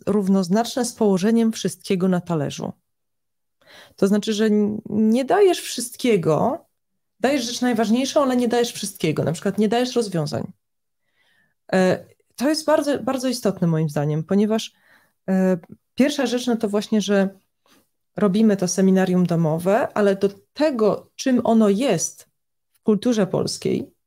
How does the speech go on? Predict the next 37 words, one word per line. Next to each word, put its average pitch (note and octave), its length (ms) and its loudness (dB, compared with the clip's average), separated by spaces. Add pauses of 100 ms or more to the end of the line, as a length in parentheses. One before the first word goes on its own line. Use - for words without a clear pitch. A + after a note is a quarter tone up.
(480)
my A3+ 160 2
musieliśmy C#4 580 -2
dojść B3 300 -4
sami. E3+ 540 -2 (1000)
Paweł A#3+ 260 0
nigdy B3+ 400 2
nam G#3+ 180 4
nie G#3 80 2
powiedział G3 400 0
wprost: F#3 340 -6
"Posłuchajcie, B3 540 -2
ja G#3+ 100 2
to G#3 140 2
robię A3+ 260 2
dlatego, F#3+ 440 0
że". D#3 240 -2 (440)
Nie. A#3 240 0 (920)
To D#4 140 0
są D#4 200 -2
takie C4+ 260 -2
rzeczy, B3+ 280 -4
które, A#3 460 -2 (300)
do G3+ 100 -2
których G3+ 260 -4
my G#3+ 80 2
musieliśmy G3+ 440 0
dojść F3+ 280 0
sami C#4+ 320 -2
i A#3+ 60 0
uważam, A#3 320 2
że A3 60 -2
ten G#3+ 160 2
proces C#4 400 0
doko-, F3+ 260 0
dochodzenia F3+ 600 0
do D#3+ 140 -2
tego G#3+ 420 0